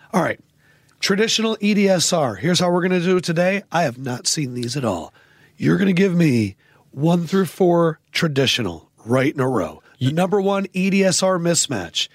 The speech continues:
Speaker 1: in week sixteen. Who is it, Warren?
Speaker 2: Baltimore.
Speaker 1: Baltimore Ravens versus the Browns.
Speaker 2: Yep.
Speaker 1: The number two E D S R mismatch is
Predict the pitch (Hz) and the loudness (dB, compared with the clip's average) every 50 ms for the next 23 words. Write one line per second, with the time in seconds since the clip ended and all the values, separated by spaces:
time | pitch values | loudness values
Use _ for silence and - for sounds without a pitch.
0 | _ _ _ - 117 120 139 175 160 - - - 170 147 - - - 139 127 98 | _ _ _ -10 -6 -2 -2 -2 -2 -2 -4 -4 -4 -4 -6 -6 -2 -2 -2 -2
1 | 85 78 - _ _ _ _ _ - 123 123 113 104 90 - 82 85 - 82 82 | -2 -6 -12 _ _ _ _ _ -2 0 2 2 0 -2 -6 -12 -16 -16 -16 -16
2 | 80 76 _ _ - - - _ - - 131 131 135 127 - 131 120 117 113 107 | -18 -20 _ _ -20 -20 -18 _ -4 -2 0 0 0 0 -2 0 0 0 0 0
3 | 101 - - - _ _ _ _ - 139 135 170 196 208 - - 220 208 196 190 | -2 -4 -8 -16 _ _ _ _ -4 -2 0 2 2 0 0 -2 -2 0 0 2
4 | 190 196 190 196 196 196 196 - 160 165 175 180 185 185 175 170 190 190 185 185 | 2 4 4 4 2 0 0 -2 0 2 2 2 2 0 0 2 0 0 0 0
5 | 185 - - - 139 113 139 170 180 185 - - 190 185 170 - - 180 151 - | -2 -4 -4 -6 -10 -4 0 0 0 0 2 2 2 2 0 0 -4 -6 -2 0
6 | 180 175 165 151 127 104 92 87 - - - _ _ _ - 120 113 123 170 180 | 0 0 2 0 -2 -4 -6 -8 -12 -12 -12 _ _ _ -4 -2 -2 0 0 0
7 | 175 180 185 180 - - 220 233 233 233 233 - - 196 202 196 214 202 202 196 | 0 0 -2 -2 -2 0 2 2 4 2 2 2 0 0 0 2 2 2 2 0
8 | - - 202 196 196 180 185 190 185 - - 185 170 135 120 110 - - - - | 0 0 0 0 0 0 0 0 0 0 0 0 0 0 0 -2 -4 -6 -2 0
9 | 180 190 196 208 202 - | 2 2 2 2 0 -2